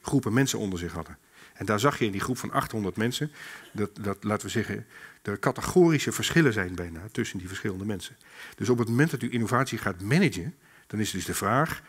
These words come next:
dan ga ik anders naar mijn, mijn, mijn, mijn, eh, bestand kijken, naar mijn personeelsbestand kijken. Wie zou het hart kunnen zijn van een bepaalde innovatie? Wie is de eerste aansluiter?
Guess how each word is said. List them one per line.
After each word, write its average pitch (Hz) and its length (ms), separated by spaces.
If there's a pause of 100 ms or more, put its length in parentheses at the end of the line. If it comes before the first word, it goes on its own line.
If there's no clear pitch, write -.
(160)
dan - 100
ga 120 100
ik 107 120
anders 143 360
naar 123 140
mijn, 113 240
mijn, 104 300
mijn, 101 380
mijn, 95 380
eh, 90 440
bestand 143 360
kijken, 80 320
naar 90 120
mijn 92 120
personeelsbestand 107 680
kijken. - 300 (640)
Wie 135 400 (120)
zou 107 480
het 92 120
hart 85 220
kunnen 92 200
zijn 90 180
van 92 260
een 107 140
bepaalde 92 360
innovatie? 98 580 (460)
Wie 117 220
is 127 100
de - 100
eerste 120 300
aansluiter? 110 640